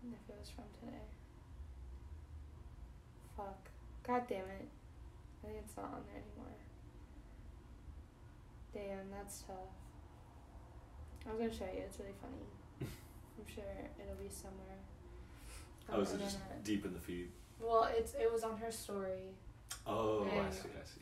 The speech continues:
Speaker 1: I'm sure it happened yesterday.
Speaker 2: Mm-hmm.
Speaker 1: So, it's not there anymore, unfortunately. But I did a pretty good, like, remake of it.
Speaker 2: I think so.
Speaker 1: <laughs>
Speaker 2: I think we could put that on Spotify as a song.
Speaker 1: <laughs> I think so, too.
Speaker 2: <laughs>
Speaker 1: Hmm. Um,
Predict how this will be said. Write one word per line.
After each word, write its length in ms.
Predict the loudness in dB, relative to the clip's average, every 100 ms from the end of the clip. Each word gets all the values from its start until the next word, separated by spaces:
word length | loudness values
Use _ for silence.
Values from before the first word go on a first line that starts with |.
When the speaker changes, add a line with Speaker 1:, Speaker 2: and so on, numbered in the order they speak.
| -6
Speaker 1:
I'm 80 | -6
sure 160 | -4
it 60 | -4
happened 300 | -4 -6 -8
yesterday. 420 | -8 -8 -6 -6 -4
Speaker 2:
Mm-hmm. 200 | -4 -4
Speaker 1:
So, 140 | -4 -4 -4 -6 -10 -14 -14 -12 -10
it's 160 | -4 6
not 220 | 8 8
there 180 | 8 8
anymore, 480 | 6 6 6 6 4 2 2 2
unfortunately. 880 | 2 0 -4 -2 -2 0 -2 -4 -6 -10 -12 -12 -12 -14 -14 -12 -12 2
But 220 | 8 8 8
I 40 | 8
did 160 | 8 8
a 80 | 4
pretty 300 | 2 4 4
good, 220 | 2 -2 -2
like, 240 | -4 -4 -8 -14 -10
remake 320 | -6 -6 -6 -6
of 60 | -6 -6 -6
it. 80 | -2 6
Speaker 2:
I 120 | 6
think 200 | 6 4
so. 140 | 4 4 10
Speaker 1:
<laughs> 100 | 12 12 12 12 12
Speaker 2:
I 80 | 12
think 120 | 12
we 60 | 10
could 160 | 8 2
put 160 | 4
that 100 | 6
on 100 | 6
Spotify 680 | 4 8 10 10 8 8 4
as 100 | 0
a 40 |
song. 200 | 2 4 4 4
Speaker 1:
<laughs> 120 | 6
I 60 | 8
think 200 | 6 2
so, 120 | -2
too. 220 | 0 -4 8 12
Speaker 2:
<laughs> 0 |
Speaker 1:
Hmm. 960 | 12 12 8 8 6 -2 -2 -2 0 0 -4 -10 -12 -8 -4 -4 -4 -10 -8 -8 -8 -12 -10
Um, 180 | -8 -6